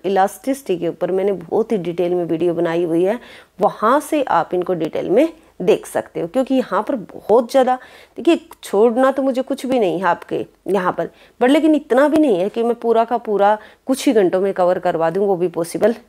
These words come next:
नहीं हो पाएगा। तो इसलिए detail में आप उन video को देख लीजिएगा। उसके बाद आप देखिए, आपने देख लिया कि ये के-, downward slope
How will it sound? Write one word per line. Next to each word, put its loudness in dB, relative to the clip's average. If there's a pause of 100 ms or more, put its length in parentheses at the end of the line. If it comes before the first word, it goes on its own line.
(140)
नहीं 2
हो 0
पाएगा। 0
तो -2
इसलिए -2
detail 0
में 2
आप -2
उन 2
video -2
को 2 (320)
देख 2
लीजिएगा। -8 (880)
उसके 2
बाद 2
आप -4
देखिए, -12 (360)
आपने 0
देख -2
लिया 0 (300)
कि -2
ये 4
के-, 2
downward 2
slope -2